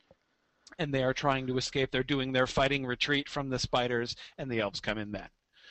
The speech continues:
So those are the, that's, that's the first question that you decide when you think the elves come in. The second question is, what do you think are the intentions of the elves when they come in? That is, the group of elves which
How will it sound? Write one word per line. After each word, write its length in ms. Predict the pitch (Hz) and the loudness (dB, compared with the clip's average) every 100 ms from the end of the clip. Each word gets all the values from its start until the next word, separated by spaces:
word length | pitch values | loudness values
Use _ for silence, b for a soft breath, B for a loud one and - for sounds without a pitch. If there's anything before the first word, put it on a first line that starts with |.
| B B B | B B B
So 160 | - 143 | 0 4
those 280 | 127 165 175 | 8 6 6
are 20 | |
the, 160 | 170 165 | 4 6
that's, 200 | 165 - | 4 4
that's 220 | 175 - | 2 2
the 60 | 180 | -2
first 360 | 196 180 - | 2 2 4
question 340 | - 123 - 107 | 0 2 4 4
that 140 | 110 | 2
you 80 | 113 | -8
decide 400 | 113 - 104 101 127 | -6 -2 -2 -4 0
when 280 | 165 170 | 4 4
you 120 | 170 147 | 4 2
think 260 | 127 110 | 0 -4
the 140 | 117 107 | -4 -4
elves 180 | 101 | -6
come 180 | - 113 | -8 -8
in. 160 | 95 92 | -8 -8
The 60 | |
second 460 | 104 - 214 226 160 | -6 0 0 0 -4
question 560 | - 127 110 - 101 - B B B | 0 0 0 -8 -10 -16 B B B
is, 240 | 147 135 156 | 0 0 4
what 180 | 202 | 2
do 100 | - | 4
you 80 | 208 | 2
think 300 | 202 185 - - - | 2 0 -4 -20 2
are 240 | 147 143 147 | 8 8 8
the 260 | 165 160 | 4 0
intentions 800 | 175 160 - 214 202 165 123 113 - | 0 0 0 2 2 2 -2 -8 -4
of 120 | 147 | 2
the 160 | 160 170 | 2 4
elves 540 | 185 110 87 - - _ _ | 2 0 -4 -8 -8 _ _
when 220 | 147 147 | -2 0
they 120 | 131 123 | 0 -2
come 260 | - 131 | -2 -2
in? 100 | 104 - _ B B B B | -2 -6 _ B B B B
That 160 | 156 | 4
is, 160 | 151 139 | 4 2
the 180 | - 139 _ - | -2 -4 _ 0
group 260 | 180 233 | 2 6
of 120 | 247 | 6
elves 520 | 180 135 160 240 - - _ _ _ - | 8 6 4 0 -4 -4 _ _ _ 0
which 420 | 156 170 - - | 2 6 6 4